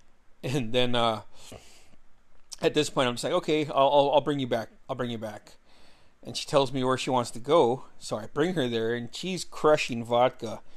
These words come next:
straight the whole time in this car. Crushing it like you would water. Crushing it like I crush the water after Megan kicks my ass at our morning workouts on <laughs> Fridays, man. Like, I'm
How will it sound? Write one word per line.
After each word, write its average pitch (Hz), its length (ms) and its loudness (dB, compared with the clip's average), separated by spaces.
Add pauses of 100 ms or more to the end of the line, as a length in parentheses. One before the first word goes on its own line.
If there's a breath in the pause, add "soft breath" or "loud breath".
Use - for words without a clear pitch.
(140 soft breath)
straight - 600 0
the 113 80 0
whole 131 180 2
time 120 360 -2
in 113 140 -8
this 113 120 -10
car. 107 380 -2 (760 soft breath)
Crushing 151 600 6
it 113 140 -12
like 117 220 -8
you 123 80 -2
would 123 220 0
water. 113 500 -2 (680 soft breath)
Crushing 156 520 2
it 120 160 -4
like 120 220 -6
I 120 120 -2
crush - 380 -2
the 123 100 -4
water 117 460 0 (360 loud breath)
after 117 300 -6
Megan 120 340 -6
kicks - 320 -8
my 117 160 -6
ass 117 300 -2
at 113 100 -4
our 110 100 -6
morning 117 320 -4
workouts 120 520 -2
on 113 80 -6
<laughs> - 20 -10
Fridays, 113 580 -2
man. 117 200 -8
Like, 113 140 -8
I'm 120 180 -6